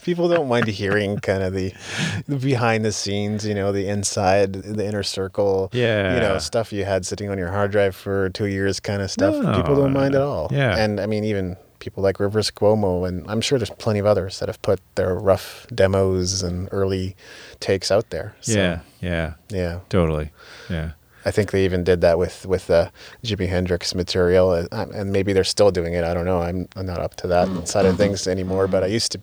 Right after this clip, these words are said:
Speaker 1: follow that,
Speaker 2: Yeah.
Speaker 1: and they would put out, you know, "Take thirty-eight of, of, of Purple Haze," or <laughs> whatever it was. And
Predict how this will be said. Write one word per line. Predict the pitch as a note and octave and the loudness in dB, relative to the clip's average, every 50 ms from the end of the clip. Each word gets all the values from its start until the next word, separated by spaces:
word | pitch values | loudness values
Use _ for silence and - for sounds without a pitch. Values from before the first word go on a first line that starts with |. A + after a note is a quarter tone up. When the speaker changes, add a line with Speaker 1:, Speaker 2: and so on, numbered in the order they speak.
| - - - | -14 -20 -20
Speaker 1:
follow | - - G#2 G2 G2 F#2+ G2 F#2 | -4 0 2 2 4 4 4 4
that, | F#2+ F#2+ F#2+ F2 D#2 E2 | 4 2 2 0 0 -2
Speaker 2:
Yeah. | F2 | -2
Speaker 1:
and | E2+ E2+ F2 | -2 -2 -2
they | F2 | 0
would | F2 E2+ E2 | 0 -2 -2
put | - - - | -4 -4 -2
out, | E2+ E2+ E2+ - - - - - - - - - - - | 0 0 0 -2 -6 -14 -18 -16 -16 -18 -18 -20 -12 -6
you | G#2 | -2
know, | F#2+ E2 D#2+ | -2 -2 -2
"Take | - - - E2+ G2 F#2+ - | -2 0 2 2 2 0 0
thirty-eight | - A2 A2+ B2 C3+ C3 D3+ E3 D#3 A#2+ G#2 - - | 2 2 4 4 4 4 6 4 4 4 0 0 2
of, | F#2+ F2+ F#2 - - - - F3+ | 2 2 2 0 -4 -6 -2 -2
of, | C#3+ G#2 - - - - | -2 -2 -2 -4 -6 -6
of | G#2 G#2 - | -8 -4 0
Purple | - A#2+ - B2+ A#2 | 0 2 4 4 2
Haze," | A2+ A#2+ A#2 G#2 G2 F#2+ G#2 | 4 4 2 2 0 0 0
or | G2 F2+ | 0 2
<laughs> | |
whatever | G2 C3+ B2+ A#2+ A2 - - - D#3 - - F3+ | 2 2 2 2 2 0 2 0 0 2 2 -2
it | E3+ - | 0 0
was. | G3+ - - - - - - - - - - - | 0 0 0 -2 -4 -4 -6 -4 -4 -2 0 0
And | - A2 G#2+ G#2+ | 0 0 0 -2